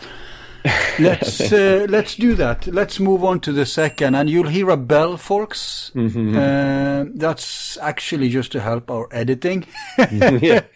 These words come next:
Speaker 1: Yeah.
Speaker 2: But it's also gonna help, uh, people who only listen to the audio version to understand we are moving,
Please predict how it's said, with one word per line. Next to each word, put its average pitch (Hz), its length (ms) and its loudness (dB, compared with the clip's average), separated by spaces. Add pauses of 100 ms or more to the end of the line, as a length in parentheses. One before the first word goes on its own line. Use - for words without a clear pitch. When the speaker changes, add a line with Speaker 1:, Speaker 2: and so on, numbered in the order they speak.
(300)
Speaker 1:
Yeah. 135 340 -2 (140)
Speaker 2:
But 175 280 0
it's 196 260 0
also 208 380 2
gonna 165 300 0 (200)
help, 170 380 -4
uh, 135 180 -4 (240)
people 156 300 -4
who 123 280 0
only 135 240 0
listen 120 300 -2
to 113 120 -10
the 110 120 -8
audio 110 240 -6
version 98 540 -14
to 104 160 -12
understand 101 480 -12
we 95 80 -14
are 95 80 -12
moving, 101 560 -16